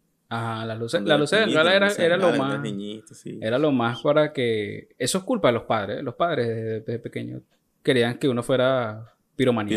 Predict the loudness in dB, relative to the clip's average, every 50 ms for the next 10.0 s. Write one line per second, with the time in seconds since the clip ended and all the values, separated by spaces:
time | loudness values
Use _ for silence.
0 | -2 -4 -6 -6 -6 -6 -8 -8 -12 _ _ _ _ _ _ _ _ -20 -18 -18
1 | -18 -16 -14 -14 -12 -12 -12 -14 -16 _ -20 -12 -6 -4 -4 -4 -4 -6 -8 -8
2 | -10 _ _ 6 6 6 8 6 6 6 4 2 -4 -8 -6 -4 0 0 2 2
3 | 2 0 -2 -4 0 2 2 2 2 2 -2 0 0 2 2 2 0 0 -2 -2
4 | 0 0 0 0 0 -4 -4 -2 -2 -2 -2 -2 -2 -2 -2 -4 -4 -2 -2 0
5 | 0 0 0 0 0 0 -2 -2 -2 -4 -8 -8 -8 -8 -8 -6 -6 -8 -6 -4
6 | -4 -2 0 0 -2 -2 -6 -8 -12 -14 -14 _ _ _ _ _ _ _ _ _
7 | _ -6 -6 -4 -2 -2 -2 -2 0 0 -2 0 0 0 -2 -2 -4 -2 -2 0
8 | 0 0 0 0 0 0 -2 -2 -2 -4 -4 -4 -4 -4 -4 -4 -4 -4 -2 -4
9 | -2 -2 -2 0 0 0 0 -2 -2 -2 -2 -2 -2 -2 -2 -2 -4 -6 -6